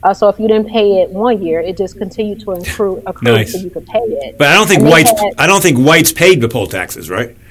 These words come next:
Speaker 1: No, no. It's, it's, it's, they had no interest in actually collecting the poll tax, right? <laughs> It's, it's
Speaker 2: Right.
Speaker 1: a tax that was never enforced, which is,
Speaker 2: Right.
Speaker 1: uh, contrary
Speaker 2: Right.
Speaker 1: to the idea of taxes.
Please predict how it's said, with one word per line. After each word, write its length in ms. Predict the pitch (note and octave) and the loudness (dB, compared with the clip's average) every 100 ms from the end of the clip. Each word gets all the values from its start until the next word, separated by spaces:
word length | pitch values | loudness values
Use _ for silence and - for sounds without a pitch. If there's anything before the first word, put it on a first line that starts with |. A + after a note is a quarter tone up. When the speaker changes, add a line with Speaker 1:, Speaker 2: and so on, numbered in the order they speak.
| - | -10
Speaker 1:
No, 600 | A3+ A#3 A#3+ B3 B3 G#3+ | -2 2 4 6 6 4
no. 300 | G3+ G#3+ G3+ | 0 -4 -2
It's, 180 | F#3+ G#3+ | -2 -4
it's, 220 | - A#3+ - | -2 -4 -2
it's, 280 | A3+ A#3+ - - - - - | -4 -4 -6 -20 -20 -20 -4
they 160 | A#3+ C4 | -2 0
had 200 | C4 A3 | 0 0
no 180 | A3+ | -4
interest 300 | A3 A3+ A3+ | -6 -8 -8
in 100 | G3 | -8
actually 280 | F#3 F#3 G3 | -8 -8 -10
collecting 440 | - E3+ E3 - D#3 | -8 -6 -6 -8 -12
the 60 | |
poll 280 | D3 D#3 C3 | -10 -10 -10
tax, 360 | - - - - | -14 -18 -18 -8
right? 200 | F#3+ F#3+ | -2 0
<laughs> 40 | |
It's, 60 | A3+ | 2
it's 640 | C#4 E5+ - - - F#2+ | 2 2 2 -2 -6 0
Speaker 2:
Right. 340 | A#2+ - - - | 4 6 6 2
Speaker 1:
a 40 | |
tax 300 | - C4+ C4 - | 2 0 0 0
that 140 | B3 | 0
was 140 | A#3+ | 0
never 340 | A#3 A3+ A3+ G#3+ | 0 -2 -2 -4
enforced, 540 | G#3 A3 G#3 E3+ E3 G3+ | -8 -8 -6 -6 -8 -10
which 240 | G3+ G3 | -8 -4
is, 100 | G#3 | 0
Speaker 2:
Right. 220 | A#3 G3+ F#3+ | 0 0 -2
Speaker 1:
uh, 320 | G#3 F#3 F3+ | -4 -4 -6
contrary 400 | - B3 - G3 | -6 -6 -4 -4
Speaker 2:
Right. 80 | G3+ | -4
Speaker 1:
to 80 | G#3+ | -6
the 120 | G3+ F3 | -8 -8
idea 320 | F#3 F#3+ F#3+ | -8 -8 -10
of 120 | - | -10
taxes. 580 | F3+ D#3 - A#2 - | -12 -12 -14 -20 -20